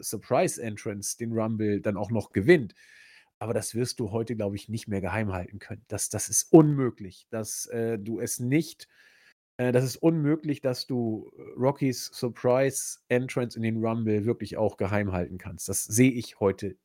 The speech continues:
nicht, weil er ist einer der, äh, bestbezahltesten Hollywood-Schauspieler der Gegenwart.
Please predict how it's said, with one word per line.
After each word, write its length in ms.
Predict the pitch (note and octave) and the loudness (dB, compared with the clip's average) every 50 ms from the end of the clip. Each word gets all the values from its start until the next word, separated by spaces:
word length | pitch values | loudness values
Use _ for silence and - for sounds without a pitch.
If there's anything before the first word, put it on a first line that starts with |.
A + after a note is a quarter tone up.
| _ _ | _ _
nicht, 320 | G2+ G2 F2+ - - - - - - - - - - - | -8 -8 -8 -8 -12 -16 -18 -16 -16 -14 -14 -16 -18 -10
weil 220 | _ G#2+ G#2 A2 A2+ | _ 4 4 4 6
er 160 | A#2+ B2 A#2+ | 4 2 0
ist 100 | A2+ - | 0 -2
einer 200 | - B2+ B2+ A#2+ | -4 -2 -2 0
der, 200 | A2+ A#2 A2+ A2 - G#2 D#2+ C#2 - | 0 -2 -4 -4 -8 -16 -20 -20 -12
äh, 300 | - A#2+ A#2 A2+ A2 A2+ G#2 | -4 0 0 2 2 0 -2
bestbezahltesten 1120 | G2+ F#2 A2+ A#2 C3+ C3+ - - D3 G#2 - - A#2+ B2+ B2+ B2+ B2 A#2 - - A#2 G#2+ | -4 -8 -2 -2 0 0 0 -4 -4 -2 0 0 0 0 2 0 -2 -4 -4 -6 -2 0
Hollywood-Schauspieler 1040 | A#2+ B2+ B2+ B2 A#2 A#2 A2+ A2 - - - - - A#2 A#2+ A2+ - - A#2+ A2+ G#2+ | 2 4 4 2 2 2 0 -2 -2 -10 -8 0 4 4 4 4 2 -2 0 0 2
der 100 | G#2 G2+ | 0 0
Gegenwart. 600 | G2+ A#2 B2+ C3 C#3+ C#3 C3 C3+ C#3+ D3+ D3+ - | 0 0 0 0 0 2 2 4 2 2 0 -2